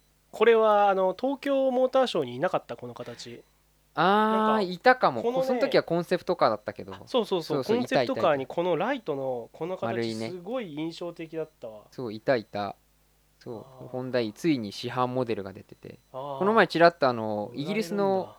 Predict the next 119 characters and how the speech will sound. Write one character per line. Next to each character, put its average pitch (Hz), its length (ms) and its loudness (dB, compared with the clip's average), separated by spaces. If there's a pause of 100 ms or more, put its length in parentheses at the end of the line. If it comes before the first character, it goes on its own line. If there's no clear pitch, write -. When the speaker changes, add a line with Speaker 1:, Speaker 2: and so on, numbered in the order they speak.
Speaker 2:
ホ 175 80 0
ン 170 80 -2
ダ 160 140 4
の 151 260 -2 (600)
ホ 156 40 -4
ー - 40 -2
ム 139 40 -10
ペ 156 120 2
ー - 20 4
ジ 110 100 -6
見 98 120 -10
た 92 100 -14
ら、 87 180 -16
も 127 180 -4
う 107 40 -4
予 113 80 0
約 117 260 0
を 104 140 -6
開 101 220 -10
始 101 120 -18
し - 60 -14
て 98 100 -18
て。 - 120 -20
Speaker 1:
う - 80 -18
ん。 135 40 -6
あ、 139 220 -4
そ 160 100 -4
う 139 40 -8
な 135 80 -10
ん 113 80 -16
だ。 123 80 -10
Speaker 2:
う - 20 -8
ん。 104 160 -14 (340)
で、 120 440 -10
Speaker 1:
こ 120 60 -18
れ - 40 -16
可 190 120 -4
愛 196 100 -8
い 175 40 -12
ね、 120 100 -14
Speaker 2:
も 110 40 -12
う 110 40 -16
買 110 80 -16
え - 0 -
る 101 40 -14
み 95 40 -16
た - 0 -
い。 - 20 -18
Speaker 1:
こ - 60 -18
れ - 40 -20
ね。 - 60 -20
Speaker 2:
そ 156 140 -4
う、 123 60 -4
可 160 200 2
愛 196 160 6
い - 20 -2
の。 104 240 -12
な 127 80 -10
ん 131 40 -10
か - 100 -10
ち 190 60 -4
ょ - 20 -2
っ - 100 -20
と、 98 240 -2
あ 120 80 0
の、 110 560 -8 (880)
お 120 100 -16
世 - 120 -8
話 160 80 -4
し - 40 -16
て 113 80 -12
く - 40 -14
れ 107 60 -10
る 107 60 -10
ロ 127 60 -8
ボ 135 80 -10
ッ - 60 -14
ト 98 80 -18
み 98 80 -18
た 98 100 -20
い 98 40 -20
な 101 60 -18
の 95 60 -16
よ 104 100 -14
く - 140 -18
あ - 20 -14
る 113 100 -12
じ - 80 -14
ゃ 110 40 -16
ん、 - 40 -20
Speaker 1:
確 - 120 -16
か 107 60 -16
に。 101 40 -20
Speaker 2:
こ - 60 -20
う - 20 -20
い - 20 -20
う - 40 -20
の。 - 180 -20
Speaker 1:
確 147 200 -20
か 135 60 -20
に。 120 100 -20
Speaker 2:
最 - 220 -18
近 104 160 -14
流 98 60 -18
行 110 200 -4
り 101 60 -12
じ 98 120 -16
ゃ - 40 -20
ん。 - 20 -20 (840)
そ 131 120 -12
う - 0 -
い - 20 -8
う 117 40 -10
の 104 60 -12
に 92 60 -16
近 - 240 -14
い - 60 -12
か - 120 -20
な。 - 80 -20